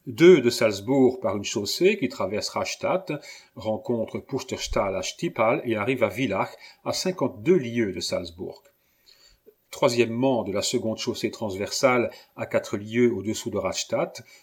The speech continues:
par une chaussée qui suit la Mur jusqu'à Scheifing,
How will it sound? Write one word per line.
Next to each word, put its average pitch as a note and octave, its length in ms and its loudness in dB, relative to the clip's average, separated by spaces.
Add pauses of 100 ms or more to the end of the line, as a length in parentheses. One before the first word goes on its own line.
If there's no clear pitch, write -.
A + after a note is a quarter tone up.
(160)
par D#3+ 180 0
une D3 120 2
chaussée B2 540 0
qui C#3+ 140 -4
suit A#2+ 220 -4
la G2 100 -2
Mur C#3 380 2 (240)
jusqu'à A2+ 340 -4
Scheifing, C#3 680 0